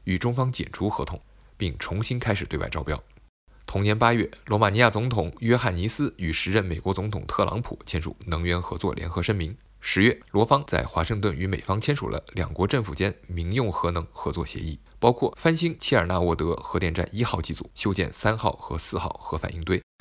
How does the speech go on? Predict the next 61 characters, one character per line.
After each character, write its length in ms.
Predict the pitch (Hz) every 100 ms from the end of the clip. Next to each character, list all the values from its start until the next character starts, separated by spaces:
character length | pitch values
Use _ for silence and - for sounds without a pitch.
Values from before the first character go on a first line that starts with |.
| -
波 120 | 117
佩 120 | 113
斯 120 | 98 -
库 200 | 117 -
曾 300 | - 82 95 -
多 160 | 131 135
次 160 | -
公 160 | - 113
开 160 | 113 107
表 140 | -
示， 200 | - - - - - -
这 120 | -
些 100 | 160
决 180 | 165 196
定 140 | 156 135
的 60 |
做 180 | 101 107
出 220 | - 110 -
是 160 | -
基 140 | 101 95
于 120 | 92 -
罗 120 | 98
马 160 | 107 87
尼 100 | 92
亚 180 | 107 -
与 120 | 95
美 140 | 101
国 180 | - 80
的 100 | - -
战 220 | - 117 85
略 120 | 82
合 260 | - -
作 160 | 87 104
伙 120 | -
伴 160 | - 85
关 140 | 107
系 120 | 131
的 80 | 107
选 160 | - -
择。 120 | - - _ _ _ _
从 240 | - 92 -
二 160 | 123
零 160 | 101 95
零 120 | 113
九 140 | 131 -
年 120 | -
开 140 | 107
始， 180 | 101 - -
中 120 | 113
广 160 | 98
核 200 | - 87
就 100 | 107
开 160 | 101 104
始 160 | 104 -
尝 240 | - 90
试 120 | 95
参 200 | 101 104
与 200 | 113 107 -
捷 160 | 85
克 180 | - 110
的 180 | -